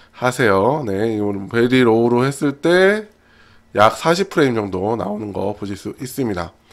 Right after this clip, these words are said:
그래서 이런 제품이 육십만 원 초반이에요. 네, 엄청 저렴하죠. 그래서 해당 제품으로 봤을 때는, 예, 엄청 가성비가 괜찮은 하이브리드형 제품이다라고 추천드릴 수 있을 것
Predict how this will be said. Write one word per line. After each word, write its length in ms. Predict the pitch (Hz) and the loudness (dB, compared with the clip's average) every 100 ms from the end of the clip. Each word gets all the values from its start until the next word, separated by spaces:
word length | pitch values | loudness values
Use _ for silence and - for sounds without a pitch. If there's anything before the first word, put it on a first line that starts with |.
| - - - _ _ | -20 -20 -20 _ _
그래서 220 | - 202 175 | 0 2 4
이런 340 | 170 214 226 | 4 6 6
제품이 480 | 208 208 202 208 151 | 6 0 2 4 4
육십만 840 | 151 151 - 214 - _ - 165 | 2 0 -4 -4 -8 _ -2 2
원 120 | 175 | 2
초반이에요. 800 | 170 - 233 240 220 127 101 139 | 0 -2 4 4 6 2 2 -2
네, 80 | 139 | -2
엄청 360 | 120 110 131 143 | -2 -4 -6 -6
저렴하죠. 640 | 127 123 160 143 101 104 | -2 2 2 2 0 0
그래서 300 | 139 113 117 - - - - | -2 -2 -4 -4 -10 -12 -2
해당 220 | 180 196 | 2 2
제품으로 560 | 175 160 143 135 135 139 | 2 0 0 2 2 2
봤을 240 | 120 - | 0 -6
때는, 340 | 107 117 135 147 - - _ _ - | -4 0 0 -2 -6 -20 _ _ -4
예, 140 | 101 | -2
엄청 400 | 92 117 117 139 | 0 0 2 2
가성비가 420 | - 110 113 113 | 0 -6 -4 -2
괜찮은 720 | 104 107 117 - 123 95 107 160 | -2 -4 -6 -4 -4 -2 -6 -8
하이브리드형 1000 | 160 160 156 143 120 110 98 98 95 135 | -4 0 0 0 -2 0 0 0 -2 -8
제품이다라고 920 | 117 98 107 101 107 95 92 113 143 - | -10 -8 -4 0 0 0 -2 -2 -2 -8
추천드릴 400 | - - 127 110 | -20 -8 -4 -4
수 140 | 104 117 | -4 -6
있을 200 | 107 - | -6 -2
것 160 | 123 | -2